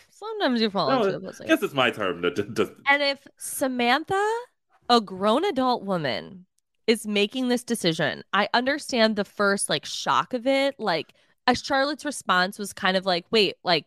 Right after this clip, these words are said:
Speaker 1: we've all been hating him. I'm confused. Like, when did this happen?"
Speaker 2: Yeah, Charlotte
Speaker 1: I
Speaker 2: is the kindest.
Speaker 1: Yeah, 'cause she's more just, like, confused, like, of the logistics and the timeline of it. Not so much like, "You're a pathetic, fucking desperate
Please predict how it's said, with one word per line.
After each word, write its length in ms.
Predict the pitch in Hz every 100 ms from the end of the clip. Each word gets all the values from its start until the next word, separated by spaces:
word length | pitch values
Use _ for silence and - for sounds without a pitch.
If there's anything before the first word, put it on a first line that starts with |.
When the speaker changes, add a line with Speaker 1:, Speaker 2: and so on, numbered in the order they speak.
| -
Speaker 1:
we've 280 | 185 202 190
all 180 | 196 180
been 140 | 165
hating 460 | 160 170 180 170 -
him. 220 | 151 73
I'm 120 | 110
confused. 460 | 160 170 - 156 -
Like, 140 | 147
when 200 | 170 180 165
did 180 | 160
this 200 | 156 143
happen?" 580 | - 196 214 277 294 330 -
Speaker 2:
Yeah, 100 | 185
Charlotte 400 | - 233 302 220
Speaker 1:
I 20 |
Speaker 2:
is 100 | 226
the 120 | 156
kindest. 680 | 143 147 107 90 73 - - -
Speaker 1:
Yeah, 180 | 233
'cause 240 | - - 294
she's 240 | - 571
more 160 | 494 427
just, 220 | 247 240
like, 180 | 233 202
confused, 520 | 240 208 - 214 190
like, 180 | 165 - -
of 120 | 180
the 80 | 170
logistics 680 | 156 151 165 170 - 160 -
and 120 | 147
the 40 | -
timeline 640 | - 135 170 277 277 294
of 100 | 294
it. 260 | 339 392 427 _ _ _ -
Not 280 | 233 247 -
so 100 | 240
much 160 | 226
like, 160 | 226 190
"You're 340 | 165 156 190
a 60 | 202
pathetic, 560 | - 220 - 165 170 -
fucking 360 | - - 175
desperate 560 | 160 147 - 156 139